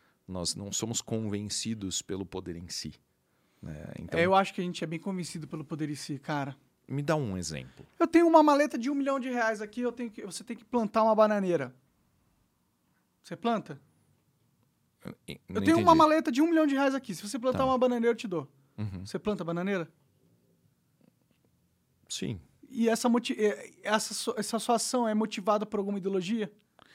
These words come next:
Speaker 1: Não, mas aí, a, esse é um, um, um raciocínio bem simples, que é o valor do dinheiro.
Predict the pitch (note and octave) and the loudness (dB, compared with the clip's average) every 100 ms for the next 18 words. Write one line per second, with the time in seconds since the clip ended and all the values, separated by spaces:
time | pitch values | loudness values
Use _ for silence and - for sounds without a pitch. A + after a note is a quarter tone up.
0 | - - C#3 G2 F#2 F#2+ - F#2+ - _ | -16 -4 0 2 0 -4 -6 -6 -6 _
1 | - G2 - B1 C2 - G2+ G2+ - - | -6 -2 -2 -4 -6 -6 -8 -8 -10 -10
2 | F#2+ F#2+ - - F#2+ F2+ G#2+ F#2 A#2 C#3+ | -10 -10 -12 -6 -6 -4 -4 2 2 2
3 | - - B2+ - E3 - - B2 A2 C3+ | -2 -4 -6 -4 -4 -4 -2 0 0 0
4 | D3 C3+ A#2+ G#2 G#2 A#2+ C3+ G3 E4+ G#2+ | 0 2 4 4 2 0 -4 -6 -4 -4
5 | - | -6